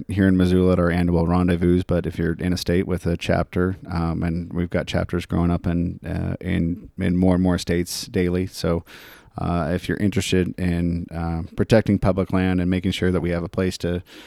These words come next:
hunt, fish, forage, ride horses, uh, hike, birdwatch, whatever, whatever it is that, that might be important to you, um, please check out, check 'em out. And, uh, I think that's about it for me.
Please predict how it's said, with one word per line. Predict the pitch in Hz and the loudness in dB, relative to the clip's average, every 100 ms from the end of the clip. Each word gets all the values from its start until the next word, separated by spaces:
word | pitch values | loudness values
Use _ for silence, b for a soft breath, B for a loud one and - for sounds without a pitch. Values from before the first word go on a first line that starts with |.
| B B B - | B B B 2
hunt, | 131 117 - | 4 4 6
fish, | 120 107 - - - | 8 8 4 -6 -4
forage, | - 104 95 87 - - 92 | 2 6 6 2 -2 -6 0
ride | 85 85 | 0 2
horses, | 87 87 87 82 82 - - - - | 2 0 -2 -4 -4 -6 -6 -8 -8
uh, | 80 80 78 80 - | -6 -4 -4 -6 -6
hike, | 98 95 85 - 101 | 0 0 0 -4 0
birdwatch, | 90 87 78 69 - - 90 | 2 2 0 0 -4 -6 -2
whatever, | 87 82 82 78 - | -2 -2 -2 -6 -8
whatever | 92 90 90 87 | -6 -2 -2 -2
it | 87 | -2
is | 87 - | -4 -6
that, | 69 - - | -10 -12 -10
that | 90 82 | -8 -4
might | 90 82 | -4 -2
be | 85 | -4
important | 85 90 76 | -2 -4 -4
to | 85 | -6
you, | 82 85 87 92 | -4 -2 -4 -6
um, | 87 80 80 82 82 76 65 - | -6 -6 -4 -4 -6 -6 -10 -8
please | 92 87 | -6 -4
check | - 82 | -4 -4
out, | 80 - - | -6 -6 -2
check | 92 | 0
'em | 87 | 2
out. | 90 127 - b b b b b b b - | 2 0 -4 b b b b b b b -12
And, | 85 82 82 | -6 -6 -4
uh, | 85 85 85 85 B 110 110 B B B B 135 - - | -4 -4 -4 -6 B -20 -20 B B B B -20 -20 -12
I | |
think | 82 - | -10 -8
that's | 82 - | -8 -6
about | 92 85 | -4 -4
it | 90 113 | -4 -6
for | - | -6
me. | 87 110 | -4 -4